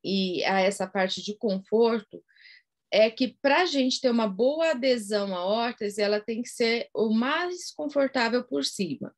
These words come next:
possível, tá? Então, ela tem um encaixe confortável no, na, na região de toca-pele.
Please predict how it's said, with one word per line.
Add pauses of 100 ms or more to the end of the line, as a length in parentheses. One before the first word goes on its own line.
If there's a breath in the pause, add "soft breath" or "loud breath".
possível, (240)
tá? (480 loud breath)
Então,
ela
tem
um
encaixe
confortável
no, (100)
na,
na
região
de
toca-pele.